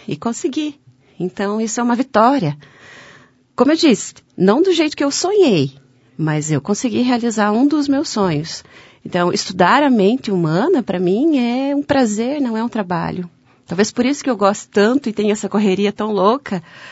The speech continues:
porque eu acho um, uma máquina maravilhosa, complexa,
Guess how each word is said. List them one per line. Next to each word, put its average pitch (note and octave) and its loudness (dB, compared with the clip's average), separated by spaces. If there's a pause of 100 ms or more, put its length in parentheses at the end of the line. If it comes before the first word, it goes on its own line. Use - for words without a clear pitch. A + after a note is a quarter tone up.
(220)
porque A3 -2
eu A3+ 2
acho A3+ -2
um, G3+ -6 (380)
uma G#3+ 6
máquina G3+ 2 (220)
maravilhosa, E3 0 (240)
complexa, C#3+ -6